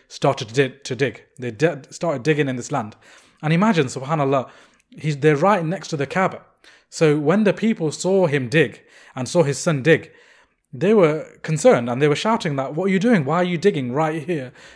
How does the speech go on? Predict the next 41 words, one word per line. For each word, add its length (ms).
when 240
we're 160
doing 300
tawaf 480
and 160
we're 80
in 80
the 100
blessed 380
land 320
of 120
the 80
Kaaba? 360
Why 180
are 60
you 140
digging 280
here?" 260
And 220
they 100
didn't 220
respond. 460
Abdul 260
Muttalib 340
and 100
Harith, 200
they 80
carried 300
on, 120
continually 420
digging, 320
digging, 360
not 180
responding 520
to 180
the, 200
the 80
voices 400
of 140
the 80
people. 340